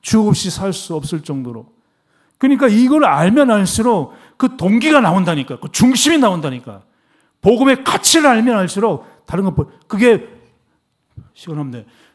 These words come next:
그게 빌립보서 삼 장 아닙니까? 바울이 말했던 것처럼 다른 건 다 배설물이다. 그리스도를 나는 얻었는데 또 발견되길 원한다.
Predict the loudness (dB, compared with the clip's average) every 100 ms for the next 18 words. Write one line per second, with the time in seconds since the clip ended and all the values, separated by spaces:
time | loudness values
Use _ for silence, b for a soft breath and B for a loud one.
0 | b 0 2 4 4 2 2 0 2 2
1 | 2 0 -2 -2 -4 -4 -14 -20 _ -4
2 | 2 2 2 2 2 0 -2 -6 -8 -8
3 | -10 -12 -20 _ _ _ _ _ 0 2
4 | 2 4 4 4 4 2 0 0 0 0
5 | -8 _ _ _ _ _ _ _ 0 0
6 | 2 2 4 4 2 4 4 4 4 2
7 | 0 0 -4 -2 2 2 2 2 0 0
8 | 0 -2 -4 -6 -10